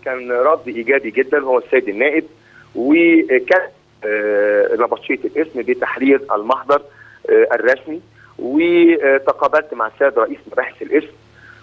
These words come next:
وللأسف، آه، آه، تم إجراء تليفوني من مدير عام الفندق قبل يمكن ما أتوجه للاسم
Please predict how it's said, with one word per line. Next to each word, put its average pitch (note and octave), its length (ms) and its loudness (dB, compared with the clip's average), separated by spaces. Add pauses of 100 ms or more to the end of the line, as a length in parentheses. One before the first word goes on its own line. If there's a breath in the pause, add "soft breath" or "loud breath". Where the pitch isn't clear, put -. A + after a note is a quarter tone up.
(120)
وللأسف، E3 2000 4 (720)
آه، C3 180 4 (140)
آه، C#3 180 4
تم G3 280 0
إجراء C3+ 520 -2
تليفوني C#3+ 500 -10 (400)
من C3 180 -16 (120)
مدير A#2 480 -2 (100)
عام A#2+ 280 -4
الفندق C3 380 -8
قبل B2+ 260 -4
يمكن A#2+ 200 -8
ما G#2 60 -10
أتوجه A#2+ 360 -4
للاسم F#2+ 320 -6